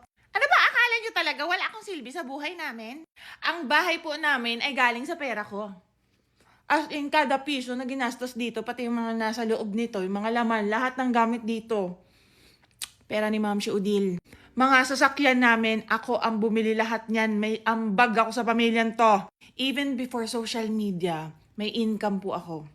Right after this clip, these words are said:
Nag-hosting ako ng events before, isang pirasong event ko, twenty to twenty-five K. So, kung may quince ako sa isang buwan, i-times nyo na lang. May mga rampa pa akong iba bukod dun. Madiskarte ako. Kung in nga ang pagka-clown, magka-clown din ako.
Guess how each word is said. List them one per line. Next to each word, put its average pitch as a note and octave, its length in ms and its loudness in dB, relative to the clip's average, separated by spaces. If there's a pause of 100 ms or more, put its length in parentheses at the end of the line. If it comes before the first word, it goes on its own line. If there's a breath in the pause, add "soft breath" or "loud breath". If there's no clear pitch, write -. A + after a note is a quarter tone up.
(120)
Nag-hosting A#3+ 640 -2
ako A#3 160 -2
ng - 80 -2
events G#3 400 -4
before, G3 320 -2
isang G3+ 320 -6
pirasong G3 400 -4
event F3+ 320 -6
ko, F#3+ 80 -4
twenty F#3 320 -6
to F#3 160 -8
twenty-five F3 640 -6
K. E3 240 -6 (560 loud breath)
So, A#3 80 -6
kung B3+ 80 2
may B3+ 160 2
quince B3+ 320 0
ako A#3 160 -4
sa - 160 -4
isang A3 240 -2
buwan, F#3 320 0
i-times F#3 480 -6
nyo F3+ 80 -2
na F3 160 0
lang. E3+ 180 -2 (380 soft breath)
May A3+ 160 4
mga B3+ 240 4
rampa A3+ 400 4
pa G#3+ 160 2
akong G#3+ 240 -6
iba G3 160 0
bukod F#3 400 -4
dun. D#3+ 240 -2
Madiskarte B3 720 2
ako. A3 400 -2
Kung B3 400 2
in C#4+ 320 4
nga D4+ 240 4
ang D4 240 0
pagka-clown, D4+ 560 2
magka-clown E4 480 0
din E4 160 0
ako. A4 480 0